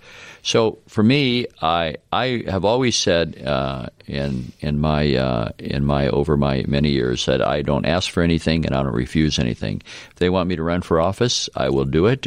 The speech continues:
and then we'll let the chips fall where they are. Um, so I, I, I don't know if you can really attribute this to some sort of rebuke of, of the Pope or even me personally, uh, until I have a chance to talk to people about it.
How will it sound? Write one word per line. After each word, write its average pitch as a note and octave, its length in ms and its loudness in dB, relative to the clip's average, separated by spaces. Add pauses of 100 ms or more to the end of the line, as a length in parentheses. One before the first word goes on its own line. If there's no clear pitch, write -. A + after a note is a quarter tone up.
and C2 300 0
then C2+ 360 0 (120)
we'll A1 240 -4
let C#2 200 -4
the - 80 -6
chips - 280 -4
fall C2+ 260 -2
where C2+ 160 2
they A#1+ 180 0
are. C#2+ 300 0 (540)
Um, B1+ 320 -2
so - 200 0
I, D#3 200 -2 (160)
I, C3+ 180 0 (140)
I C3 120 0
don't C#3 200 -2
know F#2+ 180 2
if F2+ 180 -4
you E2+ 120 0
can E2 180 -2
really D2+ 360 2
attribute D2+ 440 0
this C#2+ 300 0
to C#2 320 0 (380)
some E2 260 0
sort E2 200 0
of C#2+ 80 -2
rebuke C#2+ 500 0
of, C2+ 380 0
of A#1+ 360 -2
the C2 80 -4
Pope F2+ 360 -2
or B1+ 120 0
even D2 240 2
me E2+ 120 2
personally, C2 640 -2 (460)
uh, C#2+ 400 0
until D2+ 640 0
I D2+ 320 -4 (200)
have D#2 220 -2
a D2 60 -4
chance D2 320 -2
to - 80 -2
talk D2 240 -2
to - 100 -2
people - 280 -4
about G1+ 260 -4
it. - 80 -10